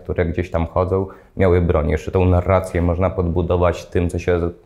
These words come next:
chyba miesiąc czy dwa miesiące temu w Teksasie stało. Była masakra w szkole, ktoś po prostu zabrał do-, y, broń z domu i tam rozstrzelał swoich kolegów i tak dalej.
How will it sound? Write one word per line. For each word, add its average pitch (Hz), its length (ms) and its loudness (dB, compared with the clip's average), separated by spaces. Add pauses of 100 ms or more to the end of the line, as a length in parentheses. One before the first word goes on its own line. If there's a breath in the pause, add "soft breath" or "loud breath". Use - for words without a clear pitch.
(220)
chyba - 140 -4
miesiąc 90 360 -2
czy - 120 -6
dwa 90 160 -2
miesiące 98 320 -2
temu 90 180 -2
w - 60 -8
Teksasie - 460 -4
stało. 95 520 0 (340 loud breath)
Była 95 160 4
masakra 95 500 2
w - 80 -8
szkole, 90 360 0
ktoś - 180 -10
po - 120 -6
prostu - 260 -6
zabrał 82 400 2
do-, 82 340 0
y, 85 120 2
broń 82 380 0
z 78 100 -10
domu 92 440 0 (300 loud breath)
i 78 200 0
tam 85 180 2
rozstrzelał 82 600 0
swoich 85 280 -4
kolegów 78 680 -2
i - 60 -10
tak 80 240 -4
dalej. 78 340 -2